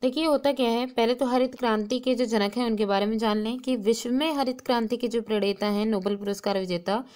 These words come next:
वे हैं डॉक्टर नोरमान बोरलॉग। इनको माना जाता है और इन्हीं का ही अनुसरण करते हुए अब भारत में अगर देखें, तो भारत में उन्नीस सौ साठ में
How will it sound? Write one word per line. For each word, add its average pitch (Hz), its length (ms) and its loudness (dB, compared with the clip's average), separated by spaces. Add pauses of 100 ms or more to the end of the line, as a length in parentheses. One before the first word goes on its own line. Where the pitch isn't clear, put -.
(280)
वे 220 80 2
हैं 247 260 2
डॉक्टर 220 600 0
नोरमान 220 800 2
बोरलॉग। 185 640 2 (300)
इनको 233 200 2
माना 254 220 4
जाता 247 240 0
है 233 220 -4 (100)
और 226 200 4
इन्हीं 233 320 0
का 294 80 2
ही 294 100 2
अनुसरण 233 480 -2
करते 214 280 -2
हुए 202 280 0
अब 185 280 -4
भारत 214 320 -2
में 247 120 -2
अगर 214 140 -2
देखें, 196 260 -2
तो 247 80 -4
भारत 190 340 -2
में 190 80 -4
उन्नीस 190 240 -6
सौ 202 80 -4
साठ 196 420 -2
में 190 220 -4